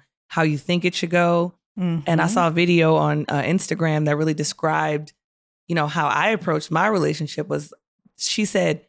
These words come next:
Speaker 1: "We dis-, we were disgustingly ourselves in the beginning of the relationship." And that
Speaker 2: Mm-hmm.
Speaker 1: helped build the foundation to what, you know, they had, what I have, and what you're building is, like, to come in as you,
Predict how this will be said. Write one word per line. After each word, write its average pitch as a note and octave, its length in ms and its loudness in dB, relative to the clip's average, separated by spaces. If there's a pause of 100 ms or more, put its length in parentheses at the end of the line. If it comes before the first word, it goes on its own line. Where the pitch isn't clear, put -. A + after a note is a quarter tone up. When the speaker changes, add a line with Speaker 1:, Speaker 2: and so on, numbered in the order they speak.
(340)
Speaker 1:
"We G3+ 400 -2 (320)
dis-, - 280 -10
we A3 140 -4
were G#3+ 140 -2
disgustingly G#3+ 1000 -2
ourselves D#3+ 600 -2
in D3+ 60 -2
the D3 60 -4
beginning C#3 380 -8
of B2 80 -12
the - 100 -12
relationship." - 680 -10 (380)
And F3 360 2
that F3 180 2
Speaker 2:
Mm-hmm. F#3 100 -4
Speaker 1:
helped E3+ 380 -2
build D3+ 220 0
the D3 80 -4
foundation C#3+ 560 -2
to - 100 -8
what, C#3 400 -4 (460)
you D3+ 80 -6
know, C3+ 160 -2
they D3 220 0
had, C3+ 420 -2
what C#3 120 -8
I C#3+ 180 -4
have, C3+ 340 -4
and C3+ 120 -8
what C3 140 -8
you're F3+ 220 0
building C#3+ 420 2
is, C#3 180 -2
like, C#3 280 -4 (540)
to - 100 -4
come G3 320 2
in F3 400 4 (120)
as D3 240 -2
you, D3 600 0